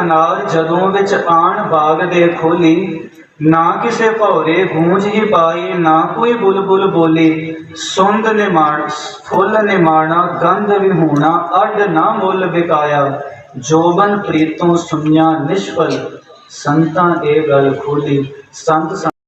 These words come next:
ਸਾਡੇ ਅਤੀ ਸਤਿਕਾਰਯੋਗ ਸੰਤ ਬਾਬਾ ਕਰਨੈਲ ਸਿੰਘ ਜੀ ਮਹਾਰਾਜ, ਬੜੀ ਅਸੀਸ ਬਖਸ਼ਦੇ ਨੇ, ਉਹਨਾਂ ਦਾ ਬੜਾ ਧੰਨਵਾਦ।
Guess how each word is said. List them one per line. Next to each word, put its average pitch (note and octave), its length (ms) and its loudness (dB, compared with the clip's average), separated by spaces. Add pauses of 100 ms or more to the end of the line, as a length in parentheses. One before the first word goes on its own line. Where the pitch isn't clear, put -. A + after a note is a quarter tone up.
(420)
ਸਾਡੇ C#3 460 2
ਅਤੀ D#3 180 -2
ਸਤਿਕਾਰਯੋਗ B2+ 880 -2
ਸੰਤ C#3+ 380 -4
ਬਾਬਾ C3 340 0
ਕਰਨੈਲ C3 600 0
ਸਿੰਘ C3+ 280 -2
ਜੀ B2+ 140 2
ਮਹਾਰਾਜ, B2 520 0 (680)
ਬੜੀ D#3+ 360 2
ਅਸੀਸ D3+ 460 -2
ਬਖਸ਼ਦੇ C3 400 -2
ਨੇ, B2+ 340 -4
ਉਹਨਾਂ D3 300 2
ਦਾ C3+ 140 0
ਬੜਾ C3 340 0
ਧੰਨਵਾਦ। B2+ 640 -4